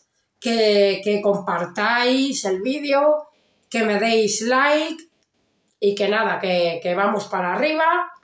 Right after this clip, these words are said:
Gracias, mil, mil gracias a todos por estar ahí, por esperar mis vídeos y, y que nos vemos en un siguiente vídeo muy, muy prontito. Un besito,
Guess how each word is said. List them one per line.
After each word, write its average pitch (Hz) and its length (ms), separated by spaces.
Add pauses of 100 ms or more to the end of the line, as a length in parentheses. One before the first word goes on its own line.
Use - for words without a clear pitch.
(460)
Gracias, 226 600
mil, 220 320
mil 202 260
gracias 240 600
a 180 160
todos 277 580 (320)
por 202 180
estar 202 280
ahí, 254 480 (460)
por 220 160
esperar 202 400
mis 190 180
vídeos 277 640 (880)
y, 196 560
y 185 140
que 190 140
nos 175 140
vemos 233 360
en 175 160
un 196 180
siguiente 190 460
vídeo 240 280
muy, 233 260
muy 240 220
prontito. 214 520
Un 175 80
besito, 254 460